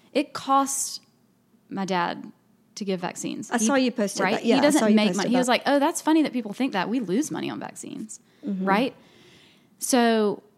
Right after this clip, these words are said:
Speaker 1: who, what is the motivation for pediatricians to keep, and all of us to keep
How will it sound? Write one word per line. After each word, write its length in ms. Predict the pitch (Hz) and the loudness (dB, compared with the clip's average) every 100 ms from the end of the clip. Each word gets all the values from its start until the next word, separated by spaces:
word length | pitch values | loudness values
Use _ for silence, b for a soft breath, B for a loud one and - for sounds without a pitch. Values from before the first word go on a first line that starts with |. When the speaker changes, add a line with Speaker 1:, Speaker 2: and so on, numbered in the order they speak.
| _ _ 220 - | _ _ -12 -4
Speaker 1:
who, 360 | - 311 339 277 - - | 2 4 4 2 -6 -20
what 420 | - - 233 277 370 | -16 -6 0 2 2
is 200 | 330 - | 0 -2
the 640 | 240 247 220 196 175 - - _ - | -2 0 2 0 -2 -6 -12 _ -2
motivation 800 | 214 240 190 185 294 175 147 202 | 2 2 2 0 0 -2 -6 -6
for 160 | - | -6
pediatricians 640 | 202 240 214 240 240 214 185 | -4 -2 -2 -2 -2 -2 -4
to 80 | 196 | -6
keep, 480 | - 208 - - - _ _ - | -4 -4 -4 -14 -20 _ _ -6
and 180 | 214 202 | -2 0
all 180 | 262 | 2
of 80 | 214 | 0
us 180 | 175 - | -2 -6
to 80 | 196 | -10
keep 420 | - 202 - _ | -8 -8 -8 _